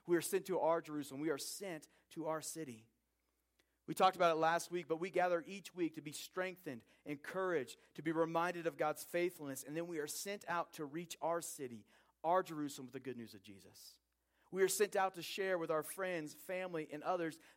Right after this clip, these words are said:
the hope of Jesus. Jesus, who loves them so much that he gave his life so they didn't have to. And instead, he offers them eternal life and forgiveness in him. And we do this by loving those around us, by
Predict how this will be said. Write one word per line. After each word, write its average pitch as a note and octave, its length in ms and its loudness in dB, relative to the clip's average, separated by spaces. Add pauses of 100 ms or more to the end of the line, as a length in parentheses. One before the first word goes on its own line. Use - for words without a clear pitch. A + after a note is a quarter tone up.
the E3 100 2
hope G#3 360 2
of E3+ 120 -4
Jesus. C3+ 640 -8 (640)
Jesus, G#3+ 300 -2
who G#3 120 -6
loves F#3+ 260 8
them F#3 140 0
so A3+ 420 2
much G3 260 0
that D#3+ 100 -6
he F3 80 -10
gave E3+ 220 -2
his D#3 180 -8
life E3 420 -4 (580)
so D3 120 -14
they D#3+ 140 0
didn't C#3+ 160 -8
have A#2+ 240 -14 (100)
to. A2 60 -20 (760)
And C#3+ 80 -6
instead, D#3+ 260 0
he E3+ 140 -4
offers D#3 340 0
them D3+ 140 -4
eternal D#3 420 -6
life C3 280 -4
and B2 80 -18
forgiveness A#2 600 -12
in A2+ 160 -16
him. F#2 220 -20 (920)
And C#3+ 100 -4
we D#3+ 80 0
do E3+ 140 0
this D#3 140 0
by C#3+ 240 2 (180)
loving D#3 400 2
those C3+ 220 -2
around A#2 260 -8
us, A2+ 100 -14
by B2+ 200 -6